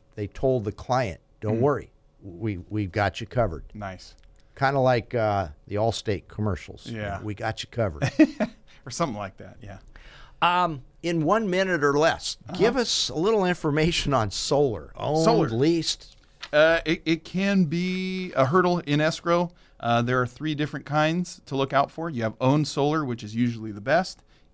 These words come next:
Speaker 2: Uh, there's a power purchase agreement, which, um, you agree to pay a certain amount per kilowatt to the solar company that's produced,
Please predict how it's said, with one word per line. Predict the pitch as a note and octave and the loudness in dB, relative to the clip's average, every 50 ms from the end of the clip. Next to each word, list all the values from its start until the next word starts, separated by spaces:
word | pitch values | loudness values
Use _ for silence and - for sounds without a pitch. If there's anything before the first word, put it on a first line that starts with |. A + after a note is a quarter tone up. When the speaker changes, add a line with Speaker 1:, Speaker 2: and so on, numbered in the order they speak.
| - _ - - _ _ - | -20 _ -20 -20 _ _ -8
Speaker 2:
Uh, | A#2 A2 G#2+ G#2+ G#2+ - - | -4 -4 -2 -2 -4 -6 -8
there's | A2+ A#2+ A#2 A#2 G#2+ A2 | -6 -4 -2 -2 -2 -6
a | G#2 | -10
power | - - - - C#3+ D3 D3+ D3+ | -12 -8 -2 0 2 2 2 0
purchase | C#3+ - - D#3 D3+ - - B2 - - | -2 -2 -2 -2 -2 -2 -6 -10 -10 -10
agreement, | A#2+ A#2 A2+ A#2 B2 C#3 D#3 G3 A3 - - - _ - - _ _ _ _ _ - | -8 -4 0 0 2 2 2 0 -2 -4 -10 -20 _ -20 -20 _ _ _ _ _ -12
which, | A2+ A#2 B2+ C3 C3+ C3+ - - - - - _ B2 | -4 0 0 0 0 0 -4 -10 -10 -12 -12 _ 0
um, | A2+ A2 A2 G#2+ G#2 G#2 G2+ G2+ G2+ G2+ G2+ - - | 2 4 4 4 4 4 2 0 -2 -6 -8 -10 -10
you | A#2 A#2+ C3 C3 B2+ | -8 -2 0 2 2
agree | A#2 A#2 G#2+ A2 A#2 B2 B2+ B2+ C3 C3 C3 C3 | 2 0 -4 -4 -2 0 0 0 -2 -4 -6 -10
to | - - | -12 -16
pay | A#2 - - B2 A#2+ A#2+ A#2+ A#2+ A#2+ A#2 - | -16 -10 -8 -6 -4 -2 -2 -2 -4 -4 -6
a | A2 | -12
certain | - - - B2+ - A#2 | -12 -10 -12 -8 -6 -4
amount | A2+ A#2 A#2 A#2+ A#2+ - | -2 0 0 -2 -2 -4
per | - A2 | -12 -16
kilowatt | - - C#3 B2+ C3 C3 C3 C3 B2+ B2+ - - _ _ _ _ _ - | -8 -4 -2 -2 0 2 2 2 2 0 -4 -6 _ _ _ _ _ -12
to | - - B2 A#2+ | -4 -4 -2 -2
the | A#2 - | -2 -6
solar | - - B2+ C3+ C#3 C3+ | -6 -6 -4 -4 -6 -6
company | - E3 D#3+ D#3 - E3 E3 F3 F3 | -6 -6 -6 -6 -6 -6 -6 -6 -6
that's | D#3 A#2+ A#2 G#2+ - | -6 -8 -12 -14 -14
produced, | - - G#2+ A2+ C#3+ E3+ E3 - - | -16 -16 -10 -6 -6 -6 -6 -8 -10